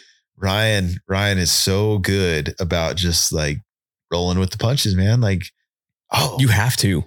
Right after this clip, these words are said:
Speaker 1: oh, dude. It, and it,
Speaker 2: You
Speaker 1: and
Speaker 2: have
Speaker 1: it,
Speaker 2: to.
Speaker 1: you know, in our, in our world, right? Like,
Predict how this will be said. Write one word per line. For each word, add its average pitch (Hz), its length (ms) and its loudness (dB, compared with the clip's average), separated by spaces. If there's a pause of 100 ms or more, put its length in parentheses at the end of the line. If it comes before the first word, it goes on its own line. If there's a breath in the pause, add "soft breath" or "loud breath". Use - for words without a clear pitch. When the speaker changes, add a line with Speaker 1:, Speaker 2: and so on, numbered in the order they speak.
(140)
Speaker 1:
oh, 151 160 0
dude. 135 200 -2
It, 117 220 -2
and 151 140 0
it, 143 120 0
Speaker 2:
You 101 100 4
Speaker 1:
and 139 140 2
Speaker 2:
have 127 100 2
Speaker 1:
it, 113 60 0
Speaker 2:
to. - 160 -2 (340)
Speaker 1:
you 143 80 0
know, 131 160 2
in 123 100 0
our, 123 240 -2
in 117 120 0
our 143 200 0
world, 101 500 0 (140)
right? 110 240 0
Like, - 360 -4